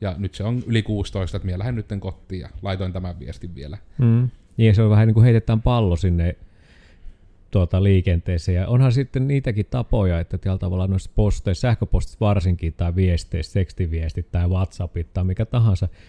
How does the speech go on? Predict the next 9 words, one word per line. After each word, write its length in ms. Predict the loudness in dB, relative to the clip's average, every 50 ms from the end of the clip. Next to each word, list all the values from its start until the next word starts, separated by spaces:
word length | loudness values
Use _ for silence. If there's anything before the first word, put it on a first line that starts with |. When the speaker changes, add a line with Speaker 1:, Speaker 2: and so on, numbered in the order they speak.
| -10 -10
Speaker 2:
kun 100 | -10 -6
tietää, 360 | -4 -2 -2 -2 -2 -2 -4
että 140 | -2 -2 -4
ihmiset 360 | -2 0 0 0 0 -2 -2
vaikka 180 | -6 -6 -4 -2
lukee 300 | -4 -4 -2 -2 -2 0
myöhään 440 | 0 2 2 2 0 0 -2 -2 -2
illalla, 360 | -2 -4 -4 -6 -8 -12 -14 -18 -20 -18 -12
Speaker 1:
Mm. 200 | -10 -8 -8 -8